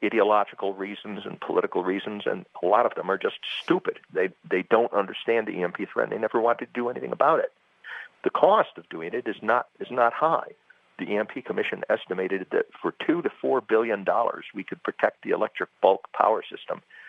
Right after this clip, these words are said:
Maybe for ten or twenty billion, we could protect, uh, uh, most of the critical infrastructures, the life-sustaining critical infrastructures, and it wouldn't have to be federal money. You know, uh, <clears throat> if you had a modest rise in the electric rates,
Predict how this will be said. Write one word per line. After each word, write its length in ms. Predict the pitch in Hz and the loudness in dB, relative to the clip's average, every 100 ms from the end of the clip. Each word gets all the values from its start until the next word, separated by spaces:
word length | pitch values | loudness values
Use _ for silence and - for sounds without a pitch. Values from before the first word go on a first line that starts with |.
| - _ | -20 _
Maybe 240 | 175 147 139 | 2 2 -2
for 160 | 117 | -4
ten 260 | - 123 120 | 0 2 2
or 80 | 110 | 0
twenty 320 | - 120 110 | 0 0 0
billion, 460 | 82 80 82 - - _ - - | 0 0 0 -6 -12 _ -20 -4
we 100 | 98 | -4
could 220 | - - | -2 -4
protect, 520 | 104 - 107 - - | -4 4 4 4 0
uh, 180 | 85 82 - - - - - - 90 | 2 2 0 -18 -20 -20 -20 0 4
uh, 220 | 85 80 - | 6 4 2
most 340 | 117 175 - | 2 2 0
of 120 | 82 | -10
the 40 | - | -10
critical 420 | - 90 85 76 | 0 0 0 -4
infrastructures, 680 | 82 - - - 73 - 82 | -6 -6 -6 -4 -4 -6 -4
the 60 | 92 | 0
life-sustaining 720 | 95 104 - - 131 147 127 | 2 0 -4 -2 -2 0 -4
critical 380 | - - - - | -4 -6 -6 -14
infrastructures, 640 | - 82 - 76 - - | -12 -12 -4 -6 -4 -10
and 100 | 107 | -2
it 120 | 113 | 0
wouldn't 200 | 165 175 | 0 -4
have 180 | 131 147 | 0 0
to 60 | - | 0
be 140 | 123 - | -12 0
federal 380 | 120 135 135 135 - _ - | 2 4 2 -2 -10 _ -4
money. 340 | 110 160 - _ - - - - _ | 2 4 2 _ -20 -20 -20 -20 _
You 80 | 113 | 4
know, 200 | 104 101 - _ - | 6 4 0 _ 4
uh, 200 | 90 87 - _ _ | 4 4 -4 _ _
<clears throat> 60 | - 101 90 _ _ - - _ - | 0 0 -4 _ _ -8 -8 _ -4
if 100 | - | -2
you 240 | 113 101 - - | -4 -6 -8 -8
had 160 | - 104 | 0 2
a 40 | |
modest 420 | 90 104 117 113 - | 4 4 4 2 -6
rise 360 | 92 101 107 113 - | 0 2 2 0 -10
in 120 | 98 | -8
the 60 | |
electric 360 | 87 104 - - - | -6 -6 -6 -12 -2
rates, 240 | 104 117 | -2 -2